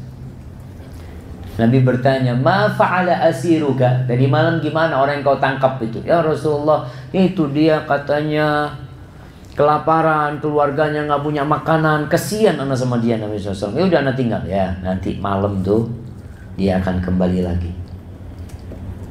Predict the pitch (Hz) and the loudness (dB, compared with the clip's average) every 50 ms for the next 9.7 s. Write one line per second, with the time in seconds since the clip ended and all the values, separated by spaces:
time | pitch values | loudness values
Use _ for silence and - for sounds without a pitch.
0 | - - - - - - - - - - - - - - - - - - - - | -14 -14 -12 -12 -14 -14 -14 -12 -12 -12 -12 -12 -12 -12 -12 -12 -12 -10 -10 -10
1 | - - - - - - - - - - - - - - - - - - - - | -10 -10 -10 -10 -10 -12 -12 -12 -12 -12 -12 -10 -10 -6 -2 -2 -2 -2 -2 0
2 | 90 87 82 80 82 87 92 85 87 - - 85 85 82 82 85 87 - - - | 0 0 0 0 0 0 0 0 0 -2 -4 -4 -4 -4 -4 -4 -6 -6 -6 -8
3 | - - - - - - - - - - - - - - - - - - - - | -8 -10 -10 -10 -10 -10 -12 -12 -12 -14 -14 -12 -12 -14 -14 -14 -14 -14 -14 -12
4 | - - - - - - - - - - - - - - - - - - - - | -10 -10 -10 -10 -10 -10 -10 -8 -6 -6 -4 -4 -6 -8 -8 -6 -6 -6 -4 -4
5 | - - - - - - - - - - - - - - - - - - - - | -4 -4 -4 -4 -6 -10 -12 -10 -10 -12 -12 -10 -10 -12 -12 -12 -12 -12 -12 -12
6 | - - - - - - - - - - - - - - - - - - - - | -12 -12 -12 -12 -12 -12 -10 -10 -12 -10 -10 -12 -12 -12 -12 -10 -10 -10 -10 -10
7 | - - - - - 87 - 98 90 90 95 90 95 95 90 90 90 90 87 90 | -10 -10 -8 -6 -4 -2 0 0 0 0 0 0 0 0 0 0 0 0 0 -2
8 | 90 92 98 98 95 92 92 92 92 92 92 95 98 98 98 95 95 92 92 92 | -2 -2 -2 0 0 0 0 -2 -2 -2 -2 -2 0 0 0 0 -2 -2 -4 -4
9 | - 101 95 87 90 87 90 92 90 87 90 90 - | -4 -4 -4 -2 -2 -2 -2 -2 -2 -4 -4 -6 -8